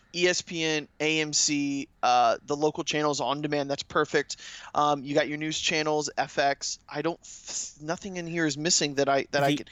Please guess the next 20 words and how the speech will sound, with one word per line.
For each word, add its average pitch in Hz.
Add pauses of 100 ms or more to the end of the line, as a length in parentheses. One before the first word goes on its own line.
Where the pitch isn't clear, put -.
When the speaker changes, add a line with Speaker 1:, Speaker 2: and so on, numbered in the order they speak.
(100)
Speaker 2:
the 151 (100)
only 233
thing 202
that's 180
a 156
bummer, 127 (360)
um, 131 (1000)
is 143
if 139
you, 151
if 147
you 143
don't 147
do, 147 (460)
like, 131
N 139
F 139
L 135
Sunday 131
Ticket, 143